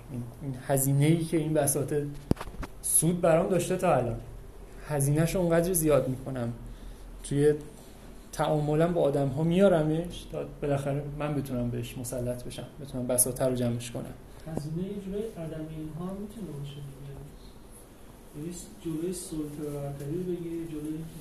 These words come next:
Speaker 2: حقانیت داره رو بگیری و جلوی بدنده شدنش رو بگیری.
Speaker 1: ولی خب مهمترین هزینه‌ای که من دارم بابتش می‌کنم این که رها بودنم رو دارم از دست می‌دم.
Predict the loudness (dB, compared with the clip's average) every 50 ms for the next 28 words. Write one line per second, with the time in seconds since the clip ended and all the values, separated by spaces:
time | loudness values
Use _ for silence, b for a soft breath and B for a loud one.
0 | -12 -10 -10 -10 -10 -10 -8 -8 -6 -6 -6 -6 -6 -6 -8 -10 -10 -10 -10 -8
1 | -8 -8 -8 -8 -8 -8 -8 -10 -10 -10 -10 -8 -8 -10 -10 -12 -12 -12 -12 -12
2 | -12 -12 -14 -14 -14 -16 -16 -12 -8 -6 -4 -4 -4 -4 -4 -6 -4 -4 -6 -6
3 | -6 -8 -10 -10 -10 -10 -10 -10 -10 -10 -10 -10 -10 -10 -10 -10 -10 -10 -10 -10
4 | -12 -14 -16 -18 -20 -20 -20 -18 -18 -18 -18 -18 -18 -20 -20 -20 -20 -18 -18 -16
5 | -14 -14 -14 -16 -16 -18 -18 -18 -16 -16 -16 -16 -16 -18 -20 -20 -20 -20 -20 -20
6 | -18 -18 -20 -20 -20 -20 -18 -18 -16 -16 -16 -16 -16 -16 -16 -16 -16 -18 -18 -18
7 | -18 -18 -18 -18 -18 -18 -12 -8 -6 -4 -4 -4 -4 -6 -6 -4 -2 -2 -2 -2
8 | -2 -2 -2 -2 -2 0 0 0 0 0 0 0 0 0 0 0 -2 -4 -6 -6
9 | -6 -4 -4 -4 -4 -4 -6 -8 -8 -8 -6 -4 -2 -2 -2 -4 -6 -8 -8 -8
10 | -6 -6 -4 -2 -2 0 0 -2 -2 -4 -6 -6 -6 -6 -6 -6 -4 0 0 0
11 | 0 -2 -6 -12 -16 -18 -18 -18 -18 -16 -16 -16 -16 -12 -6 0 2 2 4 4
12 | 4 4 4 4 4 4 2 2 2 4 4 4 4 4 2 2 2 0 0 0
13 | -2 -2 -2 -2 -2 -2 -2 -2 -2 -2 -2 -2 -4